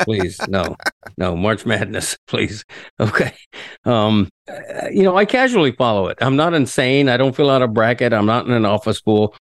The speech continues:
But the people who are, the people who love March Madness, um, are exalting because in the first two days of this tournament, sixteen beats a one, fifteen Princeton beats two Arizona, a number four seed loses, a number six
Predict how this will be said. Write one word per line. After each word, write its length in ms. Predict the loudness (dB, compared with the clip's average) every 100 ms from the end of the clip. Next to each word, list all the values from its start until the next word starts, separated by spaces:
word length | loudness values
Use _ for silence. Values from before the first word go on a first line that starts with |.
| _
But 220 | 0 0 0
the 100 | -2
people 380 | 0 2 4
who 180 | 4 6
are, 300 | 6 4 2
the 100 | 0
people 280 | 0 2 4
who 140 | 4
love 300 | 4 4 2
March 280 | 2 0 2
Madness, 480 | 2 2 2 0 -2 _ -2
um, 420 | 2 4 2 0 _ _
are 180 | 2 2
exalting 540 | 2 2 2 2 2 0
because 300 | 2 2 2
in 140 | 2
the 80 | 2
first 400 | 2 2 0 -6
two 200 | -2 2
days 360 | 2 4 2
of 80 | 0
this 160 | 0 0
tournament, 420 | 2 2 4 2
sixteen 600 | 0 -2 0 2 4 6
beats 240 | 4 2 2
a 40 |
one, 480 | 2 2 4 2 0 0
fifteen 460 | -2 2 2 2
Princeton 540 | 2 0 0 0 0 2
beats 300 | 0 0 0
two 200 | 2 4
Arizona, 600 | 4 4 2 2 2 0 _ _ _
a 80 | 2
number 300 | 2 4 2
four 260 | 2 4 4
seed 300 | 4 4 4
loses, 360 | 4 4 4
a 80 | 2
number 240 | 2 2
six 460 | 0 2 0 0